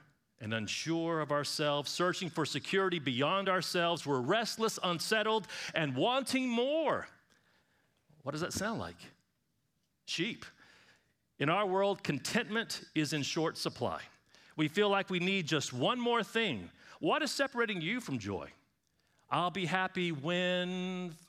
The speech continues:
fill in the blank. When I'm married, when I'm wealthy, when I'm promoted, when I get my degree." If it never happens, could you be content? Contentment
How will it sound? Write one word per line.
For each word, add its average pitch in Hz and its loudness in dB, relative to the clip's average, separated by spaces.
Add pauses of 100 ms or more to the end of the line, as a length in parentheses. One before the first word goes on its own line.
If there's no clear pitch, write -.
(140)
fill 175 0
in 156 -2
the 143 0
blank. 113 -2 (260)
When 113 -2
I'm 107 -2
married, 165 -2 (540)
when 123 0
I'm 104 0
wealthy, 170 0
when 123 -6
I'm 120 0
promoted, 175 0 (460)
when 139 0
I 131 2
get 143 0
my 147 0
degree." 160 0 (1040)
If 135 -4
it - -4
never 175 0
happens, 180 -4 (320)
could - -4
you 175 -6
be 165 -6
content? - -8 (840)
Contentment 131 -4